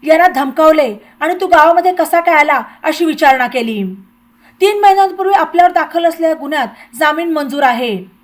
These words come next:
त्यामुळे आपल्याला गावच्या विकासात्मक धोरणामध्ये ग्रामपंचायत मीटिंग, पाणी पुरवठा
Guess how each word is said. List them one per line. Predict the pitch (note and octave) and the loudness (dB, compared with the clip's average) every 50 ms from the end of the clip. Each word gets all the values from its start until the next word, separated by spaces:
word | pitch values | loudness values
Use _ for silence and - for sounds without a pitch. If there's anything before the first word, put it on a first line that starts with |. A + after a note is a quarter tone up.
| _ _ _ _ _ _ - | _ _ _ _ _ _ 0
त्यामुळे | F4 F4 F4+ F#4+ G4+ | 2 4 4 4 4
आपल्याला | F#4 F4 F4+ F4 F#4 F#4+ F#4 | 4 2 4 4 6 6 6
गावच्या | F4+ D4+ D4 D4 D4 F#4 F4+ | 4 0 0 0 2 2 2
विकासात्मक | F4+ E4 D#4+ - E4 D#4+ - E4+ E4+ F4 F4+ - B3 | 2 2 -2 -4 -4 -2 -2 -4 0 -2 -2 -2 -2
धोरणामध्ये | B3+ C4+ C4+ C#4+ D4 C#4+ C#4 C4+ A#3 C4+ B3+ A3 G3 - _ _ _ _ _ - A#3 C4+ | -6 -6 -4 -4 -4 -4 -4 -4 -4 -4 -6 -6 -8 -12 _ _ _ _ _ -10 -4 -2
ग्रामपंचायत | D#4 D#4 E4+ E4+ E4+ F4 F4 E4+ F#4 F#4 F#4 F#4 | -2 -2 0 0 0 0 0 2 0 0 0 0
मीटिंग, | D#4 D#4 D#4 - E4+ E4+ | -8 -12 -10 -10 -10 -8
पाणी | E4 - D4 D4 D4+ | -4 -4 -4 -4 -4
पुरवठा | D4+ D#4 D4 C#4+ C#4 - D4 C#4 A#3 | -6 -4 -4 -4 -4 -4 -6 -6 -8